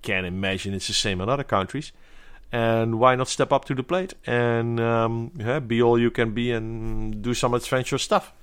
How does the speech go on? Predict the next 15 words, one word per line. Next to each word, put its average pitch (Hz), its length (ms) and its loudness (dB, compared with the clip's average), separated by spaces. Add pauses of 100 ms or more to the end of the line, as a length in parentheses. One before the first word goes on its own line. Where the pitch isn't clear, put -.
(800)
Um, 156 640 8 (120)
okay, 185 420 4 (160)
anyway, 170 400 6 (460)
um, 143 840 8 (600)
that, 185 360 2
that's 208 240 2
it 254 100 -4
for 180 160 2
today. 92 460 -2 (420)
Um, 113 800 4 (320)
I 143 140 8
hope 180 220 4
you 120 100 2
enjoyed 139 360 2
it. - 160 -12